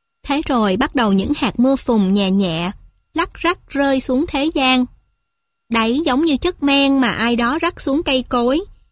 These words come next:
khiến cho những búp lá bật khỏi thân cành. Những búp lá ấy giống như những trái tim trần, non biếc của cây cối. Thế nhưng mùa xuân còn làm được những điều kỳ diệu hơn. Từ bãi đất trống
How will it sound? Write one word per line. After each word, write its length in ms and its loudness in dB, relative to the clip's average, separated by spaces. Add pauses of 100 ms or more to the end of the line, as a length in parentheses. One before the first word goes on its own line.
(200)
khiến 260 2
cho 80 2
những 340 0
búp 120 0 (120)
lá 360 -4
bật 220 -2
khỏi 300 -6
thân 280 -2
cành. 320 -2 (960)
Những 360 0
búp 200 -2
lá 140 -2
ấy 400 -2 (340)
giống 320 0
như 100 2
những 280 2
trái 200 0
tim 280 0
trần, 440 0 (220)
non 340 2
biếc 320 0
của 140 0
cây 300 -2
cối. 320 0 (1000)
Thế 140 0
nhưng 240 4
mùa 180 2
xuân 400 2
còn 220 0
làm 260 2
được 240 0
những 420 0
điều 240 2
kỳ 220 0
diệu 260 0
hơn. 280 0 (1160)
Từ 240 2
bãi 200 -2
đất 220 -4
trống 200 0